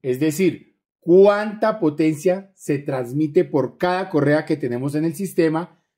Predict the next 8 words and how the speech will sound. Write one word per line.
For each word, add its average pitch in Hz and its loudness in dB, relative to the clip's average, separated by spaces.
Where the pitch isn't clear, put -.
dependiendo 185 2
los 180 4
diámetros, 160 2
la 160 2
velocidad 165 0
del 135 -2
mismo 120 -4
sistema. 147 -4